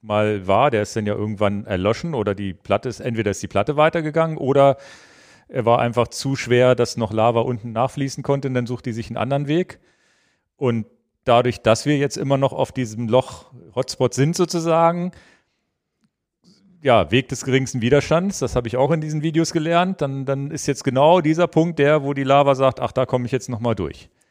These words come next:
Während wahrscheinlich der alte Vulkan, wo sie vor, vor sechzig, siebzig Jahren durchgekommen ist,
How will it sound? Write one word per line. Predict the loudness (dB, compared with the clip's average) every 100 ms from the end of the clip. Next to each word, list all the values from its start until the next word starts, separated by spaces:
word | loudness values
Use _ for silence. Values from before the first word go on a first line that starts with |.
| _
Während | 0 4 4 2
wahrscheinlich | 2 2 2 2 -2 -2
der | 2
alte | 2 2 -2
Vulkan, | 0 2 2 2
wo | -4
sie | -4
vor, | -4 0 2 0
vor | -4 -4 -2
sechzig, | -2 -4 -6 -12
siebzig | -10 -6
Jahren | -4 -4 -2
durchgekommen | -4 -4 -2 0 0
ist, | -4 -6 -10